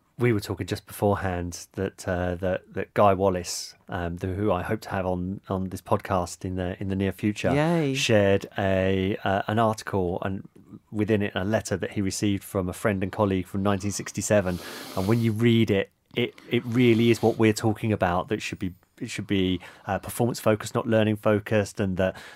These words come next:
Speaker 1: that technology will be ena-, an enabler to this, and all this stuff. It's the same stuff, which can be dispiriting, but then,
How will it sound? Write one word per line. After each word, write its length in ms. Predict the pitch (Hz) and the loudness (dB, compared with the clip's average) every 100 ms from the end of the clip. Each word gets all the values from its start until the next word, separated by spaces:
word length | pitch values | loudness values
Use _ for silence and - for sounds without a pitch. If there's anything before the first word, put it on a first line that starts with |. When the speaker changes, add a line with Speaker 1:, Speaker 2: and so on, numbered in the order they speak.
| - | -6
Speaker 1:
that 180 | 107 | -4
technology 600 | - - 147 120 117 120 | -2 -4 2 4 4 2
will 140 | 110 113 | 2 2
be 160 | 113 | 4
ena-, 260 | 110 110 120 | 4 4 2
an 80 | 113 | 0
enabler 480 | 110 117 113 107 107 | 2 2 2 2 -2
to 80 | - | -2
this, 180 | 107 104 | -4 0
and 100 | 131 | 2
all 120 | 190 | 2
this 160 | 165 135 | 2 0
stuff. 240 | 143 - | -4 -8
It's 80 | - | -10
the 100 | 131 | -8
same 300 | - 143 135 | 2 2 2
stuff, 400 | - 131 104 - | 2 2 2 0
which 160 | 113 - - - | -4 -4 -18 -10
can 160 | - 135 | -2 2
be 80 | 131 | 4
dispiriting, 800 | 123 - 160 135 120 - 92 92 | 2 2 6 6 6 0 -4 0
but 320 | 101 101 - | 2 2 2
then, 240 | 101 98 | 2 2